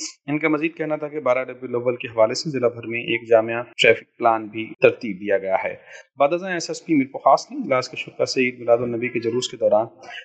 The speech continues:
security, अमन व अमान व दीगर पेश आने वाले मसाइल दरियाफ्त किए। इसके बाद इनसे मुतल्लिक बर वक्त ज़रूरी हिदायत भी जारी की गई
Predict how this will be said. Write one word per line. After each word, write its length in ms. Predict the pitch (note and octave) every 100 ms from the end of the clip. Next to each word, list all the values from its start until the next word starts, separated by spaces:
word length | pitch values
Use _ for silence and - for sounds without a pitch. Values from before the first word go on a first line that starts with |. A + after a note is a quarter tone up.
| -
security, 500 | - C#3 D#3 D3+ D#3
अमन 140 | C3+
व 60 | C3
अमान 260 | B2+ B2+ C3+
व 100 | B2
दीगर 220 | B2+ C3+ C3
पेश 200 | B2+ -
आने 140 | A#2+
वाले 280 | A#2 A2+ A#2 C3
मसाइल 340 | A#2+ A#2 G#2+
दरियाफ्त 360 | A2 G#2+ G2 -
किए। 220 | - C3 C#3+ - - - D3+
इसके 200 | - D#3+
बाद 220 | D#3 D#3+
इनसे 200 | D#3+ D#3
मुतल्लिक 400 | C#3 C#3 C#3 C3+
बर 120 | B2
वक्त 200 | B2 -
ज़रूरी 240 | C3 A#2+
हिदायत 360 | A#2 A2 G#2 G2+
भी 60 | A#2+
जारी 220 | A#2+ F#2+
की 140 | F#2 F#2+
गई 420 | A2 - -